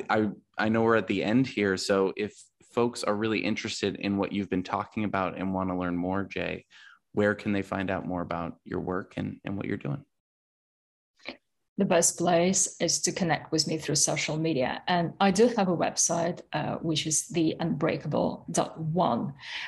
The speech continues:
Speaker 2: But if you Google me, my name, uh, J H Tapley, or you Google The Unbreakable Entrepreneur,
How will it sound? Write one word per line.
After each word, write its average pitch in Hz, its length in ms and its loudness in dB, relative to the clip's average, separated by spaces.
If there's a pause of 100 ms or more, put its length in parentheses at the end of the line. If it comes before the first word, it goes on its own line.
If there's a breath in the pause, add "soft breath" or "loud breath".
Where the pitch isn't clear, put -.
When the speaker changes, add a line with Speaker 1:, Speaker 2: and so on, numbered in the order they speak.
(120)
Speaker 2:
But 175 680 6 (200)
if 247 240 6
you 196 100 8
Google 160 320 6
me, 165 340 2
my 160 200 0
name, 185 440 2 (100)
uh, 151 260 -2
J 165 220 0
H - 180 0
Tapley, 202 380 -2 (340)
or 156 520 0 (600)
you 170 120 4
Google 165 300 4
The 151 240 2
Unbreakable 165 560 2
Entrepreneur, 170 760 0